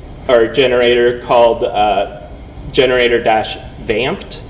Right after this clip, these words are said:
V A M P. It's, uh, it's a way of creating a vagrant environment to dev on locally. Uh, really recommend it. <clears throat> The, uh, well, I'm one of the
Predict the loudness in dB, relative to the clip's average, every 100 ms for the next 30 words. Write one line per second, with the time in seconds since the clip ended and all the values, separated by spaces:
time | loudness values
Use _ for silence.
0 | -8 2 4 4 4 2 -2 -8 -6 -6
1 | -6 -12 -16 -16 -16 -16 -4 2 2 0
2 | -8 0 4 6 4 2 0 -8 -16 -4
3 | 0 2 4 4 2 0 2 4 4 0
4 | 0 2 2 2 2 2 2 -4 -8 -12
5 | -12 0 2 4 4 2 -2 -4 -2 -2
6 | -2 -4 -8 -16 -16 -16 -16 -16 -16 -12
7 | -8 0 4 6 6 6 10 10 10 8
8 | 6 2 2 6 6 4 -6 -8 -2 0
9 | 0 -2 -4 -14 -16 -16 -16 -16 -8 2
10 | 4 6 6 4 6 6 6 2 4 6
11 | 6 6 2 4 4 4 0 0 0 0
12 | -4 -10